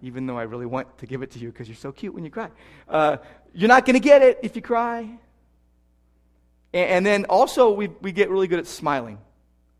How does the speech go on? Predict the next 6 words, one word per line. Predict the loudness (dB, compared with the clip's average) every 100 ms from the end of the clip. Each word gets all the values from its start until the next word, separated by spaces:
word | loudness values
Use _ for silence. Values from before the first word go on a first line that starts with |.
| _ _ _ _
to | -18
cover | -6 -2 -2 -2
it | -6
up, | -6 -14 _ _ _ _ _ _
the |
pain, | -12 -8 -8 -12